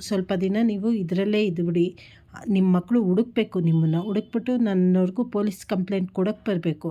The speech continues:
ಹಾಗೆ ವಿಚಾರಿಸ್ಕೊತೀನಿ ನಾನು ಅಂತ ಹೇಳಿದಾಗ, ಈ ಕಡೆ ಶ್ರೀನಿವಾಸ್ ಅವರು, "ಅವೆಲ್ಲ ಬೇಡ ಸ್ವಾಮಿ, ಏನೋ ನಾನು ನನ್ನ ಹೆಂಡ್ತಿ ಇವತ್ತು ರಾತ್ರಿ ಹೆಂಗಪ್ಪ ಕಳೆಯೋದು,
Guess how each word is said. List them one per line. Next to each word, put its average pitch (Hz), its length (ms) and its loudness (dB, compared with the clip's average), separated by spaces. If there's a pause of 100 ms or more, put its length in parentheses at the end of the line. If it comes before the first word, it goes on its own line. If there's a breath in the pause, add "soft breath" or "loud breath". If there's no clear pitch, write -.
(380 loud breath)
ಹಾಗೆ 202 300 0
ವಿಚಾರಿಸ್ಕೊತೀನಿ 180 840 -2
ನಾನು 165 260 2
ಅಂತ 160 200 -2
ಹೇಳಿದಾಗ, 165 460 0 (540 loud breath)
ಈ 190 60 -4
ಕಡೆ 175 200 0
ಶ್ರೀನಿವಾಸ್ 185 580 -2
ಅವರು, 180 180 0
"ಅವೆಲ್ಲ 170 320 2
ಬೇಡ 180 320 0
ಸ್ವಾಮಿ, 180 420 0 (380 loud breath)
ಏನೋ 196 280 2 (160)
ನಾನು 180 320 2
ನನ್ನ 185 240 2
ಹೆಂಡ್ತಿ 175 340 2
ಇವತ್ತು 180 300 -2
ರಾತ್ರಿ 170 340 -2
ಹೆಂಗಪ್ಪ 180 400 -2 (140)
ಕಳೆಯೋದು, 170 440 0